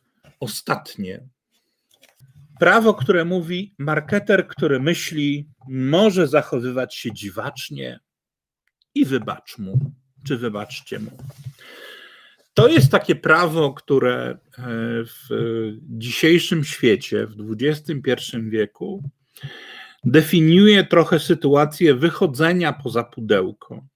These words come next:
Ja często mówię, że marki, które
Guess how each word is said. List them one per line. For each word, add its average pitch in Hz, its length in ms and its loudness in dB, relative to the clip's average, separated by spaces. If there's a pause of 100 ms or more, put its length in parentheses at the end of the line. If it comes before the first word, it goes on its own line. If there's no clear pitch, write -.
(680)
Ja 139 100 0
często 240 380 4
mówię, 196 400 4
że 147 400 -2 (160)
marki, 131 800 -4
które 131 560 -2